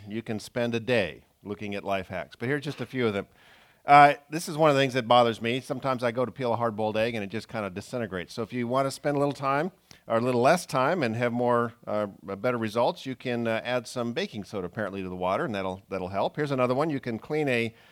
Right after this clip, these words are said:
shower head without any effort by just, uh, soaking it in vinegar overnight, and, um, that'll take care of your, the hard water stuff on your shower head. Now, there's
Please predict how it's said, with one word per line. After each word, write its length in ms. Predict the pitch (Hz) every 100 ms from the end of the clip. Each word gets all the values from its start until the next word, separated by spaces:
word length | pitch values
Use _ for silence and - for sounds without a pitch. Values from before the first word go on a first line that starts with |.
| - - _ -
shower 360 | 214 226 170
head 340 | 127 120 175 170
without 400 | 120 131 127 127
any 220 | 131 123
effort 260 | 135 208
by 140 | 127 117
just, 440 | 110 123 120 -
uh, 220 | 120 113
soaking 440 | 113 - 139 127 123
it 120 | 120
in 60 | 101
vinegar 360 | 120 127 127
overnight, 480 | 120 117 113 127 220 - _ - _ -
and, 320 | 104 104 101
um, 460 | 104 101 101 98 98 -
that'll 200 | 101 104
take 200 | 110 104
care 160 | 113 107
of 100 | 110
your, 300 | 110 107 107 _
the 160 | 95
hard 240 | 95 113 104
water 240 | 107 104
stuff 380 | 101 107 104 -
on 180 | 98 98
your 140 | 101
shower 320 | - 147 123
head. 160 | 107 95
Now, 180 | 151 147
there's 300 | 147 139